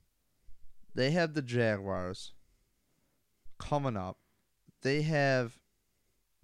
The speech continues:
faced two undefeated teams.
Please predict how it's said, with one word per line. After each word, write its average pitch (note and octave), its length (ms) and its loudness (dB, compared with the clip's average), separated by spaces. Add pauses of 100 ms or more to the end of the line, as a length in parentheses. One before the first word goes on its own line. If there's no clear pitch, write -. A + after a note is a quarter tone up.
(880)
faced - 680 -2 (360)
two C4 260 -2
undefeated E3+ 720 0
teams. - 480 -4